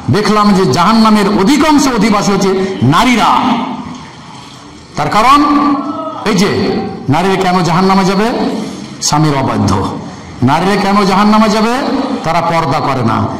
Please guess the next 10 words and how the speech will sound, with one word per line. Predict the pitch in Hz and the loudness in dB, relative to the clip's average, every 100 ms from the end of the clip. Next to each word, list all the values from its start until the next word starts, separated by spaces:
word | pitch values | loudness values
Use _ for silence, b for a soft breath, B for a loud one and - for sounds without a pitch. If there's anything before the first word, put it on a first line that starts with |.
| - - 110 | -8 -2 0
যা-, | 156 160 | 2 2
নারীরা | 180 196 220 | 2 2 0
জাহান্নামে | 185 190 226 233 233 | 0 2 2 2 2
কেন | 226 240 | 0 2
যাবে? | 233 240 262 294 294 262 285 277 - 175 | 2 2 0 -2 -2 -2 -2 -4 -6 -4
তারা | 175 | -2
পরে | 170 170 185 196 190 190 | 0 0 0 0 0 0
পরকীয়াতে | 185 196 190 190 180 180 | 0 0 0 0 0 -2
তারা | 175 156 | -2 -2
ব্যস্ত। | 139 127 135 | -2 -4 -4